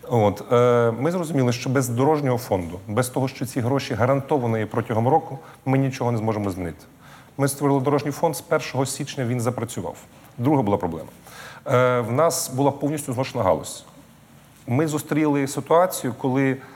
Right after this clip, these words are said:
купа боргів, понад півтора мільярда гривень перед приватними компаніями за зроблені колись дороги.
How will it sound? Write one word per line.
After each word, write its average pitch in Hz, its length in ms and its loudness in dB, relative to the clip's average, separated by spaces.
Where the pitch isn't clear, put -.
купа 143 220 0
боргів, 127 420 2
понад 143 400 2
півтора 131 300 0
мільярда 120 400 4
гривень 113 300 0
перед 113 220 0
приватними 117 420 2
компаніями 98 540 0
за 104 60 -2
зроблені 101 340 -2
колись 90 260 -2
дороги. 98 300 0